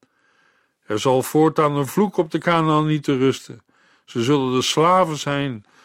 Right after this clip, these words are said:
van de nakomelingen van Sem en Jafet." Noach ligt naakt in zijn tent.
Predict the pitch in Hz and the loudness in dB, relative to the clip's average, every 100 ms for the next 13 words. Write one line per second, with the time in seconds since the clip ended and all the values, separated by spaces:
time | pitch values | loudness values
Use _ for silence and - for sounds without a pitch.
0 | _ _ 127 120 113 135 160 - 151 147 | _ _ -6 -4 -2 0 0 0 2 2
1 | 143 143 139 131 101 92 - 143 143 160 | 0 -2 -2 -4 -6 -6 -2 -2 -2 -12
2 | 185 - 143 127 104 - 90 85 _ _ | -14 -10 -4 0 0 -2 -10 -18 _ _
3 | _ _ _ _ _ _ 131 160 156 151 | _ _ _ _ _ _ -2 2 4 2
4 | - - _ 101 110 - 101 104 110 - | 0 -10 _ -4 -4 -4 -4 -2 -2 -6
5 | - 107 104 101 - 82 73 - | -6 -6 -6 -10 -10 -14 -16 -20